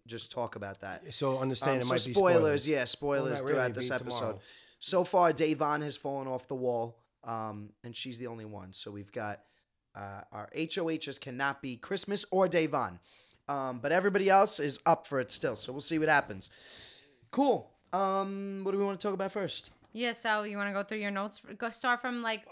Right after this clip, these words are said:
Speaker 2: I mean, my notes
Speaker 3: further
Speaker 2: aren't
Speaker 3: away
Speaker 2: really
Speaker 3: episode.
Speaker 2: good, but I, I figured we go back to, say, Da-,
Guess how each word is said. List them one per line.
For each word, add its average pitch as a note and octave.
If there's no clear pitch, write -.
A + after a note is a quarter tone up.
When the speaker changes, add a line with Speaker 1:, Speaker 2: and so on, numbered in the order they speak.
Speaker 2:
I D#3+
mean, F3+
my F3
notes G#3
Speaker 3:
further E3+
Speaker 2:
aren't D#3
Speaker 3:
away D#3+
Speaker 2:
really C3+
Speaker 3:
episode. -
Speaker 2:
good, D3
but A#2+
I, C#3+
I C#3
figured D3+
we C3+
go C#3
back C#3+
to, C#3
say, B2+
Da-, C3